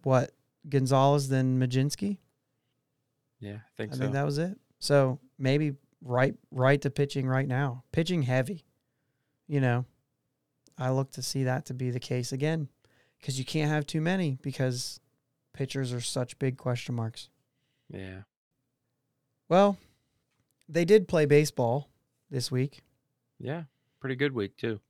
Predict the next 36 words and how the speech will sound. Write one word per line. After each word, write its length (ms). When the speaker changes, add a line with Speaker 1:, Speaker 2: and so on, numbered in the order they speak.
Speaker 1:
Pretty 200
good 220
week, 300
four 340
and 140
three. 400
I 80
know 140
that's 180
not 300
lighting 280
the 60
world 240
on 140
fire 420
or 20
anything, 480
but, 280
uh, 240
we 140
won 300
more 180
games 320
than 80
we 100
lost, 400
and 100
we 100
scored 460
four 340
point 320
eight 180
six 320
runs 280
per 160
game. 360